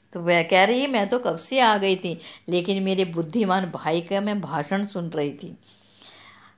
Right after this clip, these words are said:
"ओ दीदी, ओ दीदी," कह क-, "ओ दीदी, ओ दीदी," कहकर दीपू दी-, अ, दीदी से लिपट गया। "मुझे पता था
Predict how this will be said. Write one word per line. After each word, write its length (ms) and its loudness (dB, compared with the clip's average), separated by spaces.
"ओ 220 8
दीदी, 520 4
ओ 140 12
दीदी," 560 4
कह 180 4
क-, 300 4
"ओ 180 8
दीदी, 520 4
ओ 120 10
दीदी," 640 2
कहकर 420 6
दीपू 440 -2
दी-, 280 -6
अ, 160 6
दीदी 340 0
से 200 2
लिपट 420 2
गया। 360 2
"मुझे 240 4
पता 400 4
था 440 4